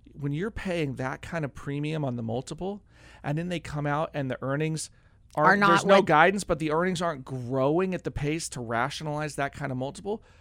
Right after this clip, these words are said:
Speaker 1: what happens to the price?
Speaker 2: Should tank it a little
Speaker 1: It
Speaker 2: bit.
Speaker 1: should, and if it does, what happens to the market when it's a disproportionate weighting
Speaker 2: Yeah,
Speaker 1: in
Speaker 2: when
Speaker 1: an
Speaker 2: it's a
Speaker 1: index?
Speaker 2: huge thing, it's gonna make the market go down.
Speaker 1: Yeah, so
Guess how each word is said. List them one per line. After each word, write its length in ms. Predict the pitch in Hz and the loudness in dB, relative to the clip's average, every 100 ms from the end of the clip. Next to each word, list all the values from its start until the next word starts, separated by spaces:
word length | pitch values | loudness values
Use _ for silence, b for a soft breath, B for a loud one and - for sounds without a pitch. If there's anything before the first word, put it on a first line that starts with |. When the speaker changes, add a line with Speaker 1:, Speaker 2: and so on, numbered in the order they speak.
| b b b - | b b b -16
Speaker 1:
what 320 | 139 175 226 | -4 -2 -2
happens 440 | 202 196 185 160 | -4 -6 -8 -10
to 140 | - 143 | -8 -8
the 100 | 127 | -8
price? 720 | - 117 135 202 - - - | -10 -8 -6 -8 -10 -12 -12
Speaker 2:
Should 260 | - 262 233 - | -8 -8 -8 -14
tank 320 | - 185 339 | -4 -4 -2
it 120 | 135 127 | -6 -6
a 20 | |
little 200 | 151 220 | -4 -4
Speaker 1:
It 40 | |
Speaker 2:
bit. 200 | 185 151 | -2 -2
Speaker 1:
should, 500 | - - 165 185 214 - | -2 -2 0 0 -2 -2
and 140 | 151 | -4
if 160 | 147 - | -4 -6
it 160 | 143 | -6
does, 300 | 143 151 165 | -2 -2 -2
what 160 | 151 151 | -4 -4
happens 360 | 156 151 160 147 | -2 -4 -6 -8
to 100 | 139 | -6
the 80 | 131 | -4
market 420 | 127 135 175 - | -2 -2 -6 -6
when 140 | 143 | -6
it's 160 | 135 - | -4 -6
a 60 | |
disproportionate 920 | 123 139 139 - - 139 131 - 131 - | -6 -4 -4 -6 -6 -4 -4 -4 -8 -6
weighting 260 | 120 120 | -4 2
Speaker 2:
Yeah, 100 | 214 | 2
Speaker 1:
in 60 | 202 | 4
Speaker 2:
when 100 | 226 | 4
Speaker 1:
an 40 | |
Speaker 2:
it's 100 | 226 | 4
a 40 | 214 | 0
Speaker 1:
index? 200 | - - | 0 -2
Speaker 2:
huge 360 | 202 202 196 | 0 0 0
thing, 220 | - 202 | 0 0
it's 120 | 254 - | 0 -2
gonna 260 | 202 185 | 0 0
make 260 | 180 170 175 | 0 -2 -2
the 80 | 190 | -2
market 220 | 254 330 | -2 -2
go 100 | 175 | -4
down. 240 | 170 170 - | -4 -6 -8
Speaker 1:
Yeah, 300 | 156 165 120 | -2 0 -2
so 420 | - - 175 165 | -6 0 2 2